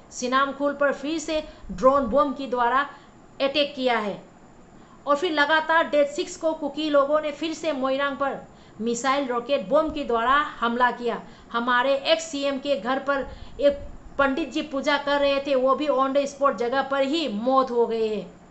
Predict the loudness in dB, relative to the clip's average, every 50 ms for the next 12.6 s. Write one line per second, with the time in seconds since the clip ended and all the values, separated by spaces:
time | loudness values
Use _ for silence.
0 | -20 -20 -20 -20 -20 -20 -20 -12 -4 -2 0 2 4 4 4 4 2 2 2 0
1 | -2 -2 -4 -2 -2 -2 -2 -2 -2 -2 -2 -2 0 0 0 0 0 0 0 0
2 | 0 -2 -4 -10 -20 -16 -10 -4 -2 -2 -2 -2 -2 -4 -4 -4 -2 -4 -4 -4
3 | -4 -2 2 2 2 2 2 0 -2 -2 -4 -8 -14 -18 -18 -18 -18 -18 -20 -20
4 | -20 -20 -20 -20 -20 -14 -6 -4 0 2 4 4 4 2 2 2 2 2 2 0
5 | 2 0 0 0 0 -4 -2 0 0 0 0 2 0 0 0 2 2 4 4 4
6 | 4 4 2 0 0 0 -2 0 2 2 2 2 2 0 0 0 -4 -10 -16 -20
7 | -20 -20 -20 -20 -20 -20 -20 -20 -20 -20 -16 -4 2 4 4 4 4 4 4 4
8 | 6 4 4 4 2 0 0 2 2 -2 -2 -2 -2 -4 -2 -2 -4 0 2 2
9 | 2 2 0 0 0 0 0 0 -2 -2 0 2 2 0 0 0 -2 -2 0 2
10 | 2 2 2 2 0 -4 -6 -10 -16 -14 -6 -2 0 0 0 0 -2 -2 -2 0
11 | -2 0 0 0 0 -2 -4 -6 -10 -16 -20 -20 -20 -20 -14 -6 -2 0 0 0
12 | 0 -2 -4 -6 -2 -2 -2 0 0 2 2 2